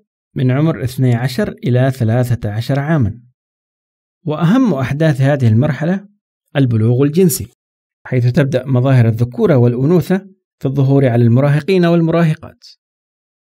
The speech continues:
وبعد المراهقة تبدأ مرحلة الرشد، وهنا يتوقف نمو العضلات والهيكل العظمي. وأحيانًا تسمى الفترة من خمسة وأربعين إلى ستين فترة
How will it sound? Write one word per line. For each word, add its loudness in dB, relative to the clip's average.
وبعد -2
المراهقة 2
تبدأ -2
مرحلة -2
الرشد، -4
وهنا 2
يتوقف -4
نمو 2
العضلات 0
والهيكل 0
العظمي. -2
وأحيانًا -2
تسمى -2
الفترة -4
من -8
خمسة -2
وأربعين 0
إلى 2
ستين -2
فترة -2